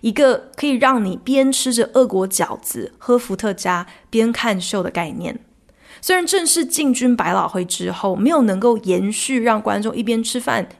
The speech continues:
一边看戏这样的一个特色，可是呢，剧组依然重新规划座位，硬生生的移除了剧院当中差不多两百个座位，就是为了要能够打造一座非常特殊的环绕式舞台。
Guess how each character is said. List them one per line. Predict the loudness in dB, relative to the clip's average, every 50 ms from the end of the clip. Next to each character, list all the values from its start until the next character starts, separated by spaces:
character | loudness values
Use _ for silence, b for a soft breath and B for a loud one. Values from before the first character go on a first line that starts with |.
| _
一 | -6 -4
边 | -4 -4 -4
看 | -2 0 0 0 0
戏 | -2 -4 -6 -6
这 | -4 -4
样 | -4 -6
的 | -6
一 | -6
个 | -6 -6
特 | -2 0 0 0
色， | 0 0 0 0 0 0 -2 B B B B B B B B B
可 | -2
是 | 0 2 4
呢， | 4 2
剧 | 2 2 0 -2 -2
组 | -2 -2 -6 -8 -6 -4
依 | -2 0
然 | 2 2 0 0 -2 -4
重 | -6 -6 -6 -6 -6
新 | -6 -6 -6 -6 -6
规 | -4 -4 -4
划 | -4 -4 -6 -6 -6
座 | -6 -4 -4 -4 -4 -4
位， | -4 -6 -6 -8 -10 _ _ _ _ _ _ -2
硬 | 0 2 2 2
生 | 2 4 4 2 2 2
生 | 2 0 0 0 0 0
的 | 0 0 -2 -2 -4
移 | -6 -2 0 0 0
除 | 0 -2 -6 -6 -4 -2
了 | -2 -2 -2
剧 | -4 -2 0 0
院 | 0 0 0
当 | -2 -2 -2 -2
中 | -4 -4 -6
差 | -6 -6 -6
不 | -4 -2
多 | -2 -2
两 | -2 -2 0 0 2 2 2
百 | 2 0 -2 -2
个 | -6 -6
座 | -4 -2 -2 -2 0
位， | 0 0 0 0 B B B B B
就 | B -2 0 0 2 2
是 | 0 0 0
为 | 2 4 4 4 4
了 | 2 0
要 | 0 0 -2
能 | -2 -2
够 | -2 -2
打 | -2 -2 -4 -6 -6 -8 -10 -2
造 | 0 2 2 2 2 B B B B B
一 | -4 0
座 | 2 2 2
非 | 0 0 0 0 2
常 | 0 0 -4 -6 -6 -6
特 | -4 -2 -2 -2
殊 | -4 -6 -6 -4
的 | -2 -2 -4 -4
环 | -6 -8 -6 -4 -4 -2
绕 | 0 0 0 0
式 | -2 -2 -2 -2 -4
舞 | -4 -6 -8 -8 -8
台。 | -10 -8 -6 -6 -6